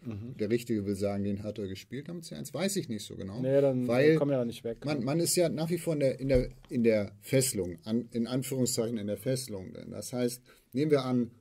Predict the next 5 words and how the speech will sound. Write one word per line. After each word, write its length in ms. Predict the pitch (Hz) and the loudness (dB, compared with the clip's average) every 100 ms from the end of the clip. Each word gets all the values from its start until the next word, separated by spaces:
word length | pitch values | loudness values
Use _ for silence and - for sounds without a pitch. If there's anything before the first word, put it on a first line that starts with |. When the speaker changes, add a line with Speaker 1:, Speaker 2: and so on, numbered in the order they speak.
| _ | _
Speaker 2:
Schwarz 800 | - - 110 113 113 - - - - - - - - - - - _ - - - - | -14 -6 -2 -2 -2 -4 -4 -8 -12 -12 -14 -20 -20 -20 -20 -20 _ -20 -18 -18 -16
spielt, 400 | - - 131 127 123 110 | -8 2 2 2 -2 -10
spielt 280 | 98 - 135 | -6 -2 0
auf 120 | 107 | -2
Unentschieden. 640 | 113 101 92 - - 69 | -4 -6 -6 -10 -12 -14